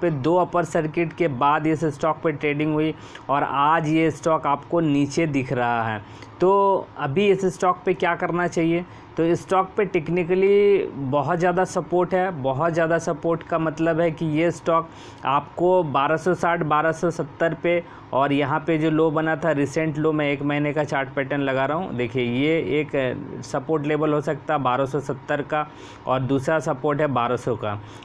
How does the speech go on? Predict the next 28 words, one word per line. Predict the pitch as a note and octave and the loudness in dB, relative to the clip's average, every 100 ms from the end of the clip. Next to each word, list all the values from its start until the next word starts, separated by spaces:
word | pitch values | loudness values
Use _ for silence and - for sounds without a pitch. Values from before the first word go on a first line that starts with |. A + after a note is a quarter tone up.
| - | -4
तो | D3 | -2
बारह | C3 C#3 D#3+ | 2 2 2
सौ | F3+ | 0
सत्तर | E3+ E3 C#3+ F3 F3+ | 0 -2 -2 0 2
और | E3+ | 2
बारह | C#3 C#3+ D#3+ | 2 2 2
सौ | D#3 E3+ | 2 -2
का | - F3 | 0 -2
support | E3 D#3 C#3 E3+ D#3+ | 0 -4 0 0 2
level | E3 D#3+ D#3+ | 0 2 0
है | G#2+ C3+ F#3+ | 0 0 2
इसके | F#3+ F#3+ F#3 | 0 0 -4
पास, | E3 E3+ E3 E3 - - | -2 0 -2 -4 -16 -6
तो | D3 | -2
इस | D3+ E3 | 0 0
stock | D3+ E3 D#3+ D#3+ | -2 0 0 0
को | E3+ | 2
ये | C#3+ D3 | 2 2
दो | E3+ E3+ | 2 2
support | E3+ D#3 D#3+ D#3 | 0 -2 -2 0
levels | D#3 D#3 D#3 - | 0 0 -2 -2
पे | D#3+ | -2
आराम | C#3+ C3 D#3 E3 | 0 2 2 0
से | F3+ | -2
बने | D3+ D3+ D#3 | 0 0 0
रह | D3+ | 0
सकते | C#3+ D3+ D3 D3 | 0 -4 -4 -4
हैं। | C#3+ C#3+ | -2 -4